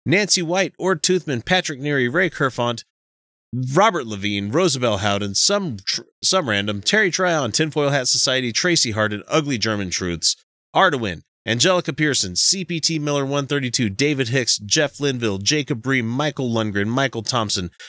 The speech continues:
Raccoon King, Sosh, Steven Andrus, Tim Smith, Will Nash, Any Mouse and Friends, Big Sky eighteen eighty-nine, E J Allen,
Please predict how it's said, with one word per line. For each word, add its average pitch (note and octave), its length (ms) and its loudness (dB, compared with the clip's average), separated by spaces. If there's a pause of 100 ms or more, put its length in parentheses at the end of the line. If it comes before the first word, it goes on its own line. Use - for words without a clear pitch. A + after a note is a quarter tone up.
(140)
Raccoon C#3 460 2
King, A#2 360 0 (200)
Sosh, - 680 2
Steven G3+ 440 0
Andrus, D#3 420 2
Tim F#3+ 220 0
Smith, F3 360 0
Will E3 260 2
Nash, F3 360 0
Any F#3 200 0
Mouse F3+ 260 2
and C3+ 100 -6
Friends, D#3 260 0
Big E3+ 200 2
Sky F3+ 280 0
eighteen C#3+ 480 -2
eighty-nine, C3+ 440 0
E C#3 140 0
J B2+ 240 0
Allen, B2+ 480 0